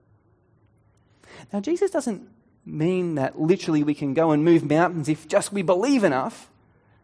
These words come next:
I think he's, he, what he's doing here, he's intentionally exaggerating.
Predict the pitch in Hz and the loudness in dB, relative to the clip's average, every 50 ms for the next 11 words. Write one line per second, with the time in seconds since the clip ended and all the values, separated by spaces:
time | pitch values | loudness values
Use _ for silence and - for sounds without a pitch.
0 | _ _ _ - 175 - 269 254 - 233 202 - 185 202 - 196 202 180 226 262 | _ _ _ -6 -4 -2 -2 -4 -4 -6 -8 -6 -6 -6 -6 -8 -8 -4 -4 -2
1 | 226 226 208 202 226 220 165 147 160 170 - - - - 208 202 - 196 190 190 | -2 -2 -6 -6 -6 -4 -4 -4 -4 -6 -10 -14 -6 -6 -6 -4 -4 -6 -6 -6
2 | - - 226 254 254 247 - 254 202 151 147 147 143 - 156 147 139 143 143 175 | -6 -4 -4 -4 -4 -2 -4 -4 -2 -2 -2 -2 -2 -4 -8 -8 -8 -4 0 2
3 | 170 160 147 151 139 113 92 87 90 92 - - - | 2 2 2 -2 -4 -2 -2 -4 -6 -10 -12 -18 -20